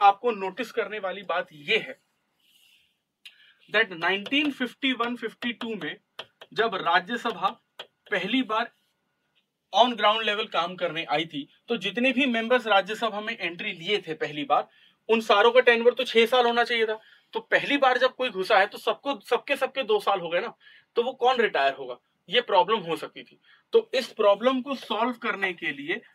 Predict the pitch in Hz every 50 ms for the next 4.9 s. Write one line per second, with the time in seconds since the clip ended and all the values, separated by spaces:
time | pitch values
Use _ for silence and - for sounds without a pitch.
0 | _ - 165 160 170 190 196 196 - 262 262 262 226 240 214 - - 190 175 170
1 | 160 - 139 131 131 127 127 123 - - - - - - _ _ _ _ _ _
2 | _ - 170 175 214 202 202 - 277 262 - 262 233 - - 254 233 233 226 226
3 | 233 208 202 - 202 180 156 139 151 190 233 - - - - - - 226 233 233
4 | 180 160 - 240 - 226 - - 247 214 - - 156 143 135 - - -